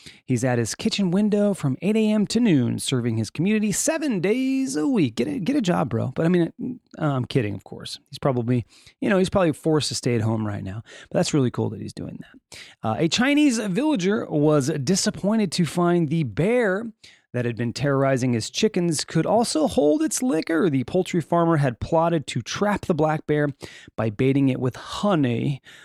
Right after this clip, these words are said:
I love the honey. Mixed with two liters of strong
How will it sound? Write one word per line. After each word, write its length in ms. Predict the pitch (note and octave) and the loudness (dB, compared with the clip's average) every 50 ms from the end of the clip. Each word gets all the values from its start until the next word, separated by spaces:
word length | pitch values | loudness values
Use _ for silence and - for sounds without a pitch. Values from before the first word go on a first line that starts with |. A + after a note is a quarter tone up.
| - _ _ | -20 _ _
I 60 | B2+ | -2
love 340 | C3 C3+ C#3 C#3 C#3 B2+ A#2 | 0 2 2 2 2 0 0
the 100 | B2+ C#3 | 0 0
honey. 540 | C3 B2 B2 C#3+ B2+ A#2+ A#2 A2+ A2+ A2+ A#2 | 0 0 0 0 2 2 0 0 -2 -2 -2
Mixed 340 | A#2+ C3+ D3+ D#3 - - D3+ | 0 0 0 0 -2 -4 -2
with 300 | D3 C3+ - - D#3 - | -2 -2 -2 -6 -8 -4
two 240 | - A3 D4 D4 | -2 0 2 2
liters 420 | C4 B3 C4 C#4 C#4+ C#4 B3 F3 C#3+ | 0 0 -2 -2 -2 -2 -2 -2 -2
of 100 | C3+ A2 | -2 -2
strong 600 | - - - - - D3+ D#3+ E3+ F3+ F#3+ F#3+ | -2 -4 -2 -2 0 2 2 2 2 2 0